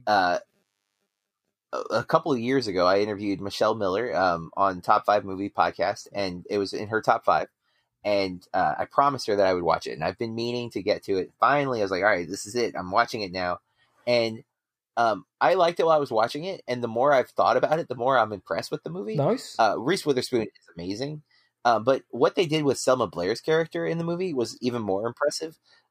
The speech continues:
Speaker 1: um, because usually her type of character is just, like, a caricature and doesn't, doesn't grow or develop at all. But I think she develops a lot in the movie, and that was surprising. Um, and I just generally like Luke Wilson.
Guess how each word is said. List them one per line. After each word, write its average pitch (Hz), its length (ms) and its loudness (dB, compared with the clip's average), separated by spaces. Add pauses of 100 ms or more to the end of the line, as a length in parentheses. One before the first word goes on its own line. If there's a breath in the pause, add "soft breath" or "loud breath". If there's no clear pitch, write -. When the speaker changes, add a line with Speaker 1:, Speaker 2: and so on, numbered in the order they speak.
Speaker 1:
um, 104 260 4
because 113 400 0
usually 131 520 2
her 127 200 2
type 107 300 0
of - 80 -14
character 120 440 0
is 101 120 0
just, 101 160 -4
like, 98 160 0
a 87 40 -10
caricature 123 600 0
and 101 200 -2
doesn't, 95 360 -2 (120)
doesn't 104 360 0
grow 98 320 4
or 95 100 2
develop 95 460 0
at 110 80 2
all. 82 240 2 (260 soft breath)
But 131 100 -2
I 175 80 4
think 202 160 -4
she 202 120 -6
develops 139 440 2 (140)
a 143 60 0
lot 175 380 2
in 117 120 -4
the 110 60 -2
movie, 104 340 -2
and 110 160 -4
that 117 180 4
was 113 160 -4
surprising. 98 640 -2
Um, 101 340 2 (320)
and 143 120 2
I 175 100 6
just 170 260 -2
generally 135 360 2
like 110 220 2
Luke 117 200 -8
Wilson. 113 320 -6